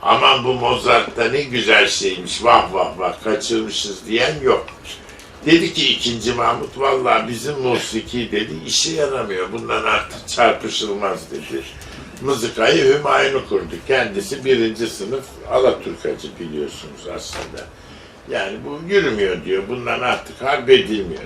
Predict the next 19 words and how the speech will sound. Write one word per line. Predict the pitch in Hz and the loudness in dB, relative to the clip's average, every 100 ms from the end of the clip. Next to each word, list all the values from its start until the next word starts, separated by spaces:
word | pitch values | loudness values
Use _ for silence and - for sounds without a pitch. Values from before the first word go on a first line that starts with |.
| - | -10
diyor. | 90 98 | -4 -2
"Eski | 110 - - 107 | -2 -4 -6 -8
şey | - - 110 113 | -4 0 0 0
mehter | 107 98 - - 117 | -2 -2 -4 -4 -2
geçti," | 113 110 101 - - 101 73 | -2 0 2 2 0 -2 -6
diyor. | 76 107 113 - - - - - - - 110 117 | -4 -4 -6 -12 -18 -18 -16 -16 -16 -12 -10 2
Lave | 135 143 143 202 - - | 6 8 8 6 2 0
diyor. | 135 208 220 - - 156 | -4 -2 -2 -4 -6 -6
Bu | 190 214 | -8 -8
mızıkayı | 175 - - 151 202 185 | -8 -8 0 2 2 2
Hümayun'u | 190 185 185 | 0 0 0
getiriyor. | 165 127 - 98 113 147 | 0 2 0 0 -2 -2
Ve | 160 156 160 - | -2 -4 -6 -4
şey, | - 160 110 | 2 4 4
askeri | 127 127 - 175 202 247 185 | 2 2 2 2 2 2 0
adamlar, | - - 123 - 156 | -2 -4 -4 -4 -2
hepsi | 151 - | -2 -2
asker | - - - - - | -2 -2 -6 -6 0
yani. | - - - - | 0 0 -6 -12